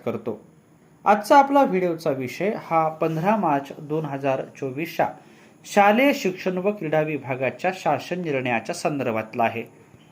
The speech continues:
आपल्या सर्वांना कल्पना आहे की पंधरा मार्च दोन हजार चोवीसच्या शासन निर्णयामध्ये संच मान्यतेचे सुधारित निकष हे निश्चित केलेले आहे. त्या अनुषंगाने विविध प्रकारच्या साधक बाधक चर्चा या, या अनुषंगाने सुरू झालेल्या आहे.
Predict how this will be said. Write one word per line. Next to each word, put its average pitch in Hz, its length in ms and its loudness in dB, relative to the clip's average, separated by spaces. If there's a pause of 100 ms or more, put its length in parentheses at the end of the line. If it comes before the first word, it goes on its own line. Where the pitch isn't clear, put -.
(160)
आपल्या 208 280 4
सर्वांना 175 460 2
कल्पना 139 460 -4
आहे 165 220 2
की 196 140 -8
पंधरा 151 420 -2
मार्च 196 320 -2
दोन 147 220 -6
हजार 139 260 -2
चोवीसच्या 135 600 -6
शासन 135 400 -4
निर्णयामध्ये 120 640 -4 (520)
संच 233 380 2
मान्यतेचे 180 640 0
सुधारित 143 580 -6
निकष 175 320 -4 (240)
हे 139 380 -4
निश्चित 160 360 -4 (140)
केलेले 120 280 -2
आहे. 113 500 -4 (320)
त्या 262 120 6
अनुषंगाने 214 680 0
विविध 185 420 -4
प्रकारच्या 170 600 -2
साधक 139 400 -4
बाधक 117 300 -2 (100)
चर्चा 180 340 -2 (380)
या, 165 300 0 (400)
या 170 180 4
अनुषंगाने 143 640 -2
सुरू 156 300 -2
झालेल्या 117 400 -2
आहे. 113 200 -4